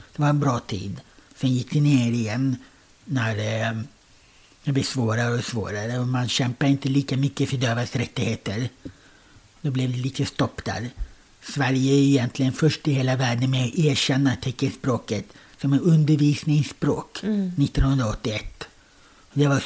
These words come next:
Speaker 1: stort åratal. Alla var så glada och stolta. Men nu har jättemånga länder gått om Sverige. De har erkänt språket som ett minoritetsspråk. Men det gör de inte i Sverige. De vägrar. För de vet att vi får mycket,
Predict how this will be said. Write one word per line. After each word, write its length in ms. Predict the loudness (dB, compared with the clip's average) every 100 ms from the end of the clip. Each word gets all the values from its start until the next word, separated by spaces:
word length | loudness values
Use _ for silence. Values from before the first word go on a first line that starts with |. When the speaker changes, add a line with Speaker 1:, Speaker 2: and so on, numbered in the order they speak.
| -2
Speaker 1:
stort 340 | -2 -2 -4
åratal. 580 | -4 -2 -4 -6 -6 -6
Alla 220 | -4 -2
var 140 | 0 -2
så 180 | 0 2
glada 420 | 2 2 0 -4
och 80 | -4
stolta. 500 | -6 -4 -4 -4 -6 -6 -10 -20 -20 -20 -8
Men 180 | 2 4
nu 320 | 4 2 0 -6 -14
har 140 | -4 -2 2
jättemånga 540 | 0 0 0 2 4 2
länder 320 | 2 0 0
gått 200 | -2 0
om 180 | 0 0
Sverige. 560 | -2 -6 -6 -8 -8 -8 _ -20 -20 -20 -12 -2
De 120 | 0
har 80 | 2
erkänt 580 | 4 2 2 0 0
språket 520 | -2 4 4 4 -2 -2
som 220 | -2 0
ett 160 | -2 0
minoritetsspråk. 1200 | 2 4 4 4 4 2 -2 0 2 2 -2 -18 -18 _ -20 -20 -20 -20 -20 -20 -20 -18 -4
Men 100 | 2
det 60 |
gör 140 | 2 4
de 120 | 4
inte 180 | 2 2
i 60 | 0
Sverige. 460 | 0 -2 -4 -8 -8 0
De 140 | 2
vägrar. 500 | 4 0 -2 -4 -6 -12 _ _ _ _ -20 -2
För 100 | 2
de 80 |
vet 260 | 4 4 2
att 60 | 0
vi 120 | 0
får 140 | 0
mycket, 520 | 2 2 2 0 0